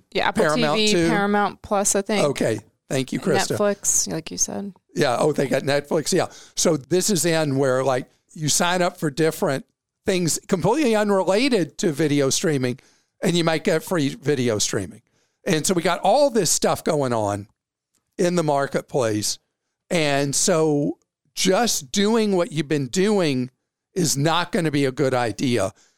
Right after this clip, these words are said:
Speaker 2: And I wanna make a pledge to you. We devote a lot of staff resources to continually updating our streaming guide at clark dot com. And we are intensifying that to make sure that you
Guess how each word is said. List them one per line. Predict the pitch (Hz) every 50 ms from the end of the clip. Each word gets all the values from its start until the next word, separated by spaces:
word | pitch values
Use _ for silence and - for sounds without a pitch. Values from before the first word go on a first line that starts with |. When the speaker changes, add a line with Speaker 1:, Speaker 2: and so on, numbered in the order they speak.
| _ _ _ -
Speaker 2:
And | 196 180 160
I | 160
wanna | 190 254 247 214
make | 175 185 190 185 175 -
a | -
pledge | - - 196 147 139 143 131 - -
to | - 143
you. | 113 92 - - - _ _ _ _ _ _ _ _ _ _ _ _ _
We | - 151 175 220 247 247
devote | 226 233 214 151 190 180 175 170 165 -
a | 151 135
lot | 135 131 131 139 151 165 165 180 202 226
of | - 135 120
staff | - - - - 175 160 156 151 - -
resources | - 147 151 120 - - 156 127 120 110 - - 117 101 92 - - _ _ _ _ _ _ _ _ _ _ -
to | 170 151
continually | - - 147 127 - - 190 196 202 214 220 202 185 180 175 170 -
updating | - 139 156 - - - 185 143 131 127 120 123 110 101 98 107 - _ _ _ _ _ _ _ _ _ _ _ -
our | 160 131 113
streaming | 110 - - - 190 185 202 196 180 160 143
guide | 156 147 131 123 117
at | 117 - -
clark | - 185 151 147 139 - -
dot | 185 139 139 -
com. | - 175 165 156 170 175 185 208 208 _ _ _ _ _ _ _ _ _ _ _
And | - 165 139 139
we | 151 202 214 202
are | 180 160
intensifying | 135 135 135 131 - - - - - 277 285 - - - 226 - - 202 175 165 156 156 156 151
that | 139 143 131 131 135 - -
to | - 160
make | 135 147 170 202 -
sure | - - - 190 175 160
that | 143 139 196
you | - 135 123 143 180 220 240 262 269 247